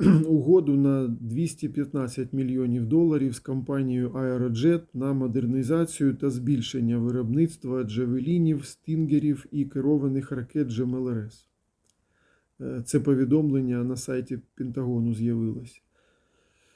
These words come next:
Е, все це було профінансовано за рахунок асигнувань для України.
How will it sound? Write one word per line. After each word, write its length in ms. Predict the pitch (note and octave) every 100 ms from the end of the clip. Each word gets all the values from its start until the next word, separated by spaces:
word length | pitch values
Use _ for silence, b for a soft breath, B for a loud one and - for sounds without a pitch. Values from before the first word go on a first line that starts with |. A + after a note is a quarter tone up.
| _ -
Е, 220 | B2 B2
все 220 | A#2 -
це 140 | E3+ D#3
було 280 | D3 C#3+ D3
профінансовано 920 | C#3+ C3 C#3+ C3+ C3 F3+ E3+ D3 C#3
за 140 | B2
рахунок 540 | B2+ A#2 E3 D3+ C3 C3
асигнувань 640 | A#2 C#3 B2+ C#3 C#3+ C#3
для 140 | A#2+ C3
України. 760 | B2+ B2 C#3+ C3+ A#2 G#2+ A2